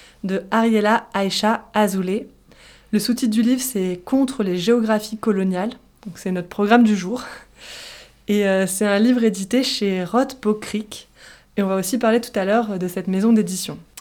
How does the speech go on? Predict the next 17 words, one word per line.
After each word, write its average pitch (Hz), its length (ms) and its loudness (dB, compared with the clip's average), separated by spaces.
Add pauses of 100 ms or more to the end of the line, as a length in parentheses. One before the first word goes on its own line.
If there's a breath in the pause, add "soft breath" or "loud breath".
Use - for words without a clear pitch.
(320 loud breath)
Donc, 214 360 0 (220)
La 220 120 4
résistance 285 440 2
des 262 120 2
bijoux, 226 460 2
c'est - 160 -8
un 196 80 -4
récit 262 260 0
autobiographique 214 880 -2 (300 soft breath)
qui - 100 -2
mélange 180 480 0
récit, 202 680 -2 (120)
théorie, 220 520 2
poème 233 580 2 (100)
et 190 100 -2
images 214 320 2
d'archives. 208 540 -4